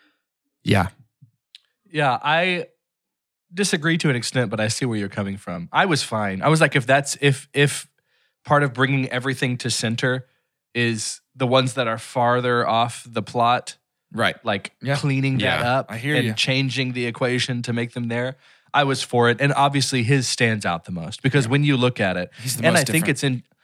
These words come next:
Speaker 2: I think it's in contrast to just looking at what every, every other thing, I'm just gonna say thing because in the movie business and the music business and everything,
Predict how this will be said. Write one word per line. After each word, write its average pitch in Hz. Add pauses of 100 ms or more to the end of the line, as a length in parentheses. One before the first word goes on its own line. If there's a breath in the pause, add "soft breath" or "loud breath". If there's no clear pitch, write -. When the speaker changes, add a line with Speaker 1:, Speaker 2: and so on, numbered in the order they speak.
(200 loud breath)
Speaker 2:
I 143
think 185
it's -
in 123
contrast 131
to 120
just 117
looking 120
at 101
what 117 (220)
every, 143 (140)
every 139
other 123
thing, 110
I'm 113
just 131
gonna 131
say 113
thing 110
because 104
in 110
the 107
movie 113
business 104
and 117
the 113
music 107
business 107
and 104
everything, 98